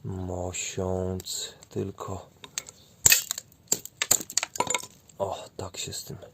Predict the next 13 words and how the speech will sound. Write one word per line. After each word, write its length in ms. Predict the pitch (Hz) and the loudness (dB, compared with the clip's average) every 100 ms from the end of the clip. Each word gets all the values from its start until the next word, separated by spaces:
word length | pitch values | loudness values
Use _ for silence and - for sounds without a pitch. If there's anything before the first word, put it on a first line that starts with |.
| - - - - - - - - - - - - - - - - | -20 -20 -20 -20 -20 -20 -20 -20 -20 -20 -20 -20 -20 -20 -10 4
uporamy. 960 | 170 - 120 107 104 95 107 180 254 240 - - - - - | 4 6 10 10 10 8 12 12 12 12 4 4 -10 -12 -6
Mm, 720 | 110 104 101 104 104 104 107 | 0 2 4 6 6 8 8
no 180 | 110 113 | 8 6
i 220 | - 113 | 4 4
moi 340 | 110 104 104 101 | 6 6 4 2
kochani, 760 | - 95 - 98 98 101 101 101 - - - - - - - - - - - | -4 -6 0 2 4 4 4 0 -10 -20 -20 -20 -20 -20 -20 -20 -20 -20 -14
niestety, 680 | - 76 - - 104 - - - - - - | -10 -6 -6 2 2 4 2 2 -4 0 -2
ale 180 | - - | -2 -2
te 280 | - - - | 4 6 6
zachruściałe 880 | 113 107 107 104 - - 104 101 95 | 6 4 0 2 0 2 4 4 2
śruby 460 | - 110 101 101 | 0 2 4 2
trzeba 240 | - - 95 | 2 0 2
będzie, 480 | 95 95 95 90 | 2 0 -2 -4